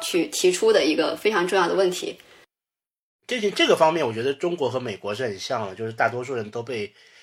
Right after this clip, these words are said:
Speaker 2: 拜工作教了，就是他认为工作就是一个人生特别重要的一个组成部分。这种平衡或者说怎么对待工作吧，这件事情是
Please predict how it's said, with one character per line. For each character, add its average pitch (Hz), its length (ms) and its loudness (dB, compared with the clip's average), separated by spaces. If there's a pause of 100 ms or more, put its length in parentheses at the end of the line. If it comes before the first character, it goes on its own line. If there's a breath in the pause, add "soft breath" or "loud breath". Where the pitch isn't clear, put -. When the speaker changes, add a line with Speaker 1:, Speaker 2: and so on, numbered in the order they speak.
(260 soft breath)
Speaker 2:
拜 131 140 6
工 123 240 -4
作 127 140 0
教 113 240 2
了， 90 160 -12
就 104 100 -6
是 101 260 -10 (280)
他 127 120 2
认 131 200 -2
为 104 340 -6
工 127 180 -4
作 127 160 -2
就 113 160 -4
是 107 220 -8
一 95 100 -14
个 98 320 -8 (800)
人 117 220 -6
生 131 100 -4
特 131 160 -4
别 107 140 -4 (100)
重 131 160 -4
要 107 200 0
的 95 180 -10
一 92 100 -14
个 104 260 -6
组 104 140 -10
成 98 260 -10
部 107 140 -14
分。 104 160 -14 (720)
这 139 100 -6
种 117 200 -4
平 117 220 -8
衡 107 260 -4
或 117 100 -6
者 107 140 -4
说 110 340 -6 (680 soft breath)
怎 131 120 4
么 120 80 -2
对 185 160 6
待 160 160 8
工 139 240 0
作 151 220 0
吧， 95 180 -4
这 120 140 -14
件 120 180 -6
事 120 160 -10
情 104 280 -8
是 101 520 -6